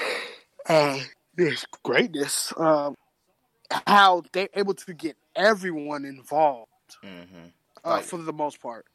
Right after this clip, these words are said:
Speaker 2: yeah, like, literally,
Speaker 1: Um,
Speaker 2: just this one night, and this is the last N X T of the year, I believe.
Speaker 1: Yeah,
Speaker 2: Like, you
Speaker 1: they
Speaker 2: already
Speaker 1: probably
Speaker 2: got
Speaker 1: do, like,
Speaker 2: Adam
Speaker 1: a
Speaker 2: Cole.
Speaker 1: recap
Speaker 2: You opened
Speaker 1: episode.
Speaker 2: with Adam Cole and Finn Balor, which was, a, once again, a beautiful match. Shout out to Gargano coming back. Um,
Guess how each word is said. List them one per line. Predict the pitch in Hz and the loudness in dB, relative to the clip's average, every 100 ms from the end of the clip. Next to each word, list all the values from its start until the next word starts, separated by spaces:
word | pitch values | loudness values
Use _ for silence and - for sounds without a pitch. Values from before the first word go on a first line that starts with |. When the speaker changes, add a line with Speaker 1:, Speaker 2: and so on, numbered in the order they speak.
| - | -16
Speaker 2:
yeah, | 98 | -14
like, | 78 85 - | -10 -10 -12
literally, | 113 117 98 87 | -12 -8 -8 -10
Speaker 1:
Um, | 123 131 117 113 | -14 -14 -14 -8
Speaker 2:
just | 147 - _ _ | -8 -8 _ _
this | - 123 | -10 -10
one | 104 127 143 113 | -6 -4 -4 -4
night, | 110 90 - | -6 -6 -10
and | 104 | -12
this | 120 | -12
is | 131 | -10
the | 110 | -8
last | 104 110 110 101 - | -6 -4 -4 -4 -8
N | 101 | -12
X | 98 95 | -12 -14
T | - 104 | -14 -14
of | |
the | 95 | -16
year, | 92 95 71 | -16 -14 -12
I | |
believe. | 78 82 71 58 _ _ _ _ _ _ - | -14 -14 -18 -20 _ _ _ _ _ _ -2
Speaker 1:
Yeah, | 196 139 | 0 0
Speaker 2:
Like, | 131 | -2
you | 101 | 0
Speaker 1:
they | 123 | 2
Speaker 2:
already | 131 151 | 4 2
Speaker 1:
probably | |
Speaker 2:
got | 123 | 2
Speaker 1:
do, | |
like, | 123 | 0
Speaker 2:
Adam | 120 | -2
Speaker 1:
a | |
Speaker 2:
Cole. | 120 120 | -4 -4
Speaker 1:
recap | 120 120 | -4 -6
Speaker 2:
You | 127 | -4
opened | 127 147 | -2 -2
Speaker 1:
episode. | 151 123 | -6 -8
Speaker 2:
with | 120 | -6
Adam | 117 120 113 | -2 -2 -2
Cole | - 113 107 | -6 -8 -8
and | 98 | -10
Finn | - 98 | -14 -10
Balor, | 95 90 90 92 90 - | -6 -4 -6 -10 -14 -12
which | 113 | -12
was, | 98 90 | -12 -18
a, | 85 95 | -18 -14
once | 92 92 | -14 -14
again, | 87 | -16
a | 78 - - | -18 -20 -20
beautiful | 101 82 87 | -20 -18 -16
match. | 85 87 - | -14 -14 -14
Shout | - 95 | -10 -10
out | 90 | -8
to | |
Gargano | 95 85 92 90 | -8 -8 -10 -14
coming | 90 87 92 | -14 -10 -8
back. | 95 92 - - - - - - - | -6 -6 -8 -4 -2 -2 -6 -20 -10
Um, | 95 92 90 87 | -8 -8 -10 -14